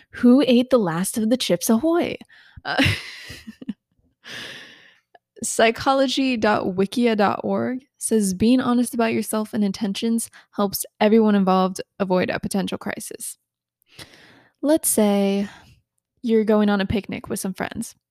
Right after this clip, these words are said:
and they all decide, "Oh, we should,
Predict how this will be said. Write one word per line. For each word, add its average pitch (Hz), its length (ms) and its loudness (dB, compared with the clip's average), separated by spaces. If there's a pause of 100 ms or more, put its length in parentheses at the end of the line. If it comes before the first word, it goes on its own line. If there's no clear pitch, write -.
(600)
and 208 180 2
they 208 120 2
all 220 120 0
decide, 220 640 0
"Oh, 311 680 0
we 320 180 -2
should, 339 580 -4